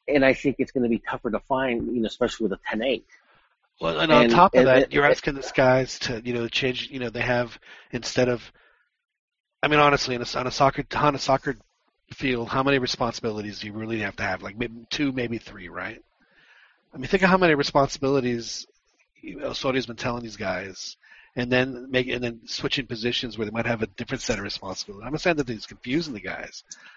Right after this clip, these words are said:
Speaker 2: but, you know, for Miguel Layún on one of those goals to stop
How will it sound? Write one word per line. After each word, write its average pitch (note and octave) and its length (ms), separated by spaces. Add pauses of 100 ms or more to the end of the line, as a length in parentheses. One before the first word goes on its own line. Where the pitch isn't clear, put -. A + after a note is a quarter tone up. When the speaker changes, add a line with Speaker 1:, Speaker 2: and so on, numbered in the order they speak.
(380)
Speaker 2:
but, - 220 (1160)
you D3+ 80
know, D3+ 120
for D3+ 180
Miguel D3 300
Layún C#3 600
on A#2+ 140
one C3 140
of C3 60
those A#2 200
goals A#2 460
to G#2 160
stop - 520